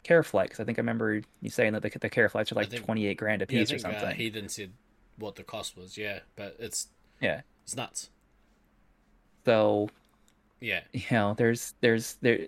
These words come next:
Speaker 1: there, there's these things where, yeah, there's, there's these indirect net positive benefits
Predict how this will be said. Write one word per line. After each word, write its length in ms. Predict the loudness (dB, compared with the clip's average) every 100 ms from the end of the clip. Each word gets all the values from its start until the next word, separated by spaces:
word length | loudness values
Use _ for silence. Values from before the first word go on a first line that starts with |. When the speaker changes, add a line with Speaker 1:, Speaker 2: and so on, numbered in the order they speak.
| -8
Speaker 1:
there, 280 | 0 2 0 _ 2
there's 200 | 4 4
these 160 | 0
things 400 | 4 6 6 2
where, 400 | 2 2 2 0 -6 -20 -20 0
yeah, 180 | 4 6
there's, 520 | 4 0 -2 -10 -14 _ _ _ _
there's 220 | 2 2 2
these 160 | -6 _ _ 4
indirect 800 | 4 4 4 4 4 -2 -16 -16 -6
net 440 | 0 0 0 _
positive 500 | -2 2 2 0 -2
benefits 800 | 0 0 0 -2 -6 -6 -10 -12